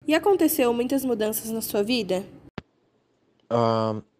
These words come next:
Speaker 2: não digo muitas mudanças, mas algumas mudanças chaves aconteceram sim.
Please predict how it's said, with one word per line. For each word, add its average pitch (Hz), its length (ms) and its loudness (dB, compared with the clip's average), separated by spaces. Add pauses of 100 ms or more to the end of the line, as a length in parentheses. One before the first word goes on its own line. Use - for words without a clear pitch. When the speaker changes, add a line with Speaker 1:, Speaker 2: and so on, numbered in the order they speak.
Speaker 2:
não 131 180 -4
digo 165 220 -2
muitas 170 500 0
mudanças, 113 600 0
mas 117 220 -2
algumas 131 600 -2
mudanças 127 800 -2
chaves 139 920 -2 (360)
aconteceram 123 720 -4
sim. - 300 -8